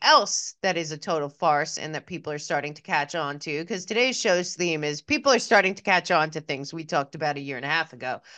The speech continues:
Um, another one. Uh, looks like electric vehicles are having their day in the sun of being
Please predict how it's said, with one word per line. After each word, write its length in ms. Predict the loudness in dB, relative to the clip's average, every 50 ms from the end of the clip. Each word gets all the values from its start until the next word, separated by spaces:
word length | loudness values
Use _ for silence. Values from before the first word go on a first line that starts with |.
| -20 -20 -18 _ 2
Um, 560 | 6 8 8 10 10 8 8 6 2 -6 -10 -14 _ -16
another 540 | -12 -8 0 4 6 6 6 6 4 4
one. 300 | 2 0 -4 -6 -10 _ _ _ _ _ _ _ _ _ _ _ _ _ _ _ _ _ _ _ 4
Uh, 460 | 6 8 8 8 8 8 6 4 4 2
looks 260 | 0 -2 -2 0 2
like 300 | 4 4 4 2 -2 -10 -4
electric 680 | -4 -2 -2 2 2 2 2 0 -2 -4 -4 -4 -4
vehicles 920 | -8 -6 -2 0 0 0 0 0 0 0 0 2 0 0 -4 -6 -6 -6 -2
are 220 | 2 4 4 4
having 440 | 6 6 4 4 4 0 -4 -4 -4
their 180 | -6 -6 -6 -6
day 420 | -8 -2 2 2 2 2 2 0
in 120 | -4 -4
the 80 | -6 -8
sun 480 | -8 -6 -4 -2 0 0 0 0 0 -2
of 180 | -4 -6 -6
being 380 | -8 -6 -6 -6 -6 -10 -14